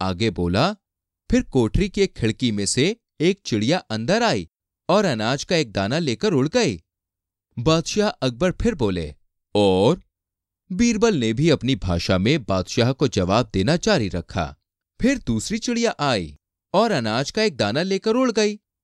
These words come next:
बादशाह इस पर थोड़े उत्तेजित होते हुए बोले, "और?" बीरबल ने फिर वही जवाब दिया। फिर तीसरी चिड़िया आई और अनाज का एक दाना लेकर उड़ गई। इस पर बादशाह ने कुछ नाराज होते हुए कहा,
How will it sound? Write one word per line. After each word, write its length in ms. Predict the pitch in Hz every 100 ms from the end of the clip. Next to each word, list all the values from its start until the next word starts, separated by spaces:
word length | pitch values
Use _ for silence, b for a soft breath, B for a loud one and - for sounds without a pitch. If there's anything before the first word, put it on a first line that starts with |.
| _ -
बादशाह 560 | 107 185 208 - 226 233
इस 140 | 143 -
पर 160 | 180
थोड़े 280 | - 113 123 -
उत्तेजित 480 | 107 - 101 101 -
होते 260 | 98 95 120
हुए 180 | 131
बोले, 400 | 90 104 151 175 - _ _ -
"और?" 420 | 117 104 113 175 - _ _ _ _ _ _ _ 190
बीरबल 400 | 226 233 196 156
ने 120 | 98
फिर 220 | - 104
वही 240 | 117 165 170
जवाब 300 | 180 185 151
दिया। 340 | 170 175 180 _ _ _ -
फिर 140 | 247 262
तीसरी 420 | 156 135 - 233
चिड़िया 400 | 240 226 226 -
आई 320 | 156 120 78 - _ -
और 180 | 180 -
अनाज 400 | 117 113 131 151
का 180 | - 202 131
एक 200 | 143 131
दाना 260 | 127 160
लेकर 360 | 190 107 135 214
उड़ 160 | 262 226
गई। 240 | 220 226 _ _ _ _ _ -
इस 160 | 185 -
पर 180 | 247
बादशाह 640 | 131 110 104 - - 143 151
ने 340 | 95 104 170 _ -
कुछ 320 | 208 - -
नाराज 460 | 107 92 92 143 -
होते 320 | 104 107 185
हुए 240 | 214 214
कहा, 440 | - 104 95 76